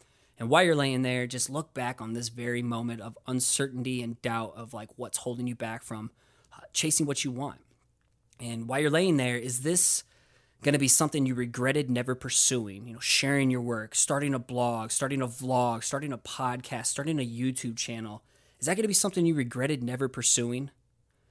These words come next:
And if yes, well, okay, that usually can help reframe the petty reasons holding you back from taking your shot.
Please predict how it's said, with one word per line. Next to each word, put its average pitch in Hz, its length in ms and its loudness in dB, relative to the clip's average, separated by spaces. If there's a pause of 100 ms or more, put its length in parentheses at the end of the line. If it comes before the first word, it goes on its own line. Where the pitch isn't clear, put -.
(280)
And 117 640 0 (460)
if 135 120 -4
yes, 135 540 4
well, 135 380 2 (240)
okay, 139 260 -2
that 135 180 -4
usually 170 280 4
can 151 160 2
help 143 200 2
reframe 135 680 0 (220)
the 120 100 -6
petty 196 360 0
reasons 147 380 2
holding 139 260 -2
you 135 80 0
back 127 220 0
from 120 140 -8
taking 117 320 -6
your 113 60 -8
shot. - 320 -6